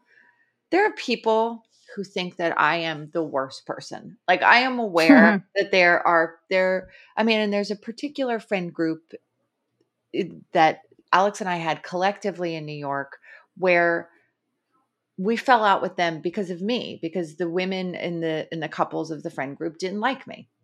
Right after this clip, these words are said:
Speaker 1: Just didn't,
Speaker 2: Mm-hmm.
Speaker 1: I was not, I was not right for them. I mean, and they had, they had good examples of why I was bad. You know, I was big lush, sure. I'm loud, I'm confrontational, I'm abrasive, you know, all of these things, fair, or at least I was much more then.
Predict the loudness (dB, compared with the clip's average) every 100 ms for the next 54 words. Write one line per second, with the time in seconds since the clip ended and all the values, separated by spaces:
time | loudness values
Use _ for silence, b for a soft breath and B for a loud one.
0 | _ -16 -16 -6 -2 0 0 0 0 -2
1 | -2 -6 0 0 2 -2 -2 -4 -4 -6
2 | -8 -10 -8 -8 -8 -8 -6 -4 -2 2
3 | 2 0 b b _ 2 2 0 0 2
4 | 0 0 -4 -4 -6 -6 -8 -10 -6 -6
5 | -2 0 0 -2 -4 0 0 2 0 -6
6 | b b -2 2 2 0 -4 0 0 0
7 | 0 0 -2 -10 -12 _ -8 -2 -2 -2
8 | -6 b b 2 4 6 8 8 8 6
9 | 4 2 0 -2 0 -6 -4 -4 -4 0
10 | 2 4 2 0 -4 -6 -4 -6 -4 0
11 | 2 0 -2 -2 4 4 4 -2 -8 -6
12 | -8 -8 -6 -2 -2 0 -2 -2 0 -2
13 | 2 0 0 -6 -8 -10 -12 -10 -8 -4
14 | -4 -4